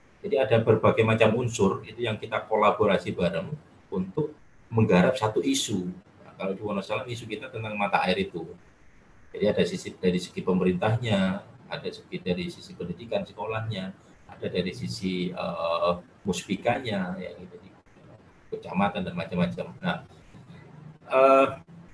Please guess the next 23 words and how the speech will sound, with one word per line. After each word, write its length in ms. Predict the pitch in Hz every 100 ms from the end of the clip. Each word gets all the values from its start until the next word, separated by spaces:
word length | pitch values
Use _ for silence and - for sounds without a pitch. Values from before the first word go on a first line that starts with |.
| - - - - - -
kuncinya 400 | 151 151 151 156
sebenarnya 400 | 165 120 120 147
sederhana 400 | 135 107 104 117
kalau 240 | - 98 90
kita 320 | - 101 101
mau 240 | 98 101
mengamankan, 960 | 101 98 98 98 95 95 95 95 95 95
eh, 400 | 90 87 - - - - - - -
mata 320 | 87 87 92 98
air 240 | 95 90 -
itu 240 | 117 95
sebenarnya. 560 | 85 - 87 80 80 78 - _ - -
Jadi 160 | - -
tiga 320 | - - 87 87
hal 240 | 101 110
sebenarnya 400 | - 87 87 85
kalau 240 | 85 78 -
kami, 480 | 80 85 87 87 - - - - - _ - -
eh, 180 | - - -
selalu 320 | - 85 87
kami 320 | 80 82 -
tawarkan 480 | 80 82 78 - 92
itu 240 | 104 82